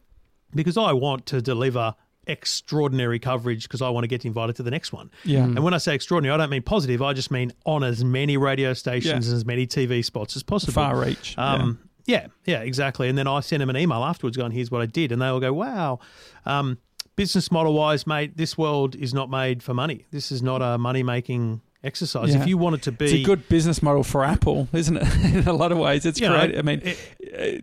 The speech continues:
Speaker 2: you're
Speaker 1: they are, up until eighteen months ago, they were the only company who could get, um, uh, essentially a news story about themselves.
Speaker 2: Yeah.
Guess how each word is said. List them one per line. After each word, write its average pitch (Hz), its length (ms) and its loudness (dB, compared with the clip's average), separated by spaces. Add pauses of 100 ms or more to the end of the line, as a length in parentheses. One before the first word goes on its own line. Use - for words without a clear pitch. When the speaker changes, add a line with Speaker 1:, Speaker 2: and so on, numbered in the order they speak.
Speaker 2:
you're 156 340 4
Speaker 1:
they 196 280 4
are, 170 420 4
up 226 160 2
until 226 420 2 (260)
eighteen 175 240 2
months 147 220 0
ago, 131 160 -2
they 143 100 0
were 139 100 2
the 139 200 -2
only 170 400 2
company 156 680 -2 (260)
who 151 120 0
could 131 440 -2
get, 147 280 -2 (240)
um, 110 680 -4 (140)
uh, 135 120 -4
essentially 123 340 -2
a - 20 2
news 139 180 0
story 127 240 0
about 127 200 -2
themselves. 110 500 -10 (320)
Speaker 2:
Yeah. 135 120 0